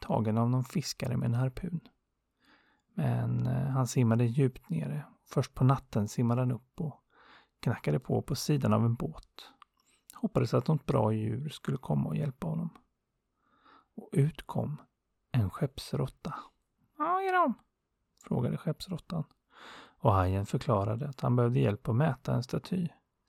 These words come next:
"Ja, är den där guldstatyn? Ja, jag har hört att den är den största som någonsin byggts." Hajen sa att han hört det också,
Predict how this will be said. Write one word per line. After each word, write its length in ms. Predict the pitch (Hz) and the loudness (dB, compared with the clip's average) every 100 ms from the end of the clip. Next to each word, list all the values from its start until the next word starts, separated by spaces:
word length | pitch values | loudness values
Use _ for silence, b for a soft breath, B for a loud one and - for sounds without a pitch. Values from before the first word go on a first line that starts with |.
| b b b b b | b b b b b
"Ja, 220 | 214 196 294 | -10 -6 -4
är 100 | 349 | -2
den 140 | 311 | -2
där 80 | 277 | -2
guldstatyn? 1080 | 220 370 311 208 - - 294 - 403 254 | 2 2 2 -2 -2 -2 0 6 6 6
Ja, 180 | 220 - | 4 4
jag 100 | 208 | 4
har 220 | 208 - | 4 4
hört 120 | 247 - | 0 0
att 120 | 214 | -2
den 200 | 202 - | -4 -2
är 160 | 226 | -2
den 200 | 220 240 | 0 0
största 520 | 190 - 285 - 233 202 | -4 -4 -4 -2 -2 -2
som 340 | 254 269 208 | 0 2 2
någonsin 760 | 247 359 339 240 - 330 277 | 2 0 -2 -2 -4 -6 -4
byggts." 500 | 208 - - - - _ _ _ _ - - | -4 -6 -14 -20 -20 _ _ _ _ -20 -20
Hajen 420 | - 101 101 120 | -4 -2 -2 -4
sa 200 | - 131 | -2 -2
att 100 | - | 0
han 120 | 117 | -2
hört 320 | 127 - - | 0 -4 -4
det 60 | 156 | -6
också, 400 | - - - | -8 -10 -8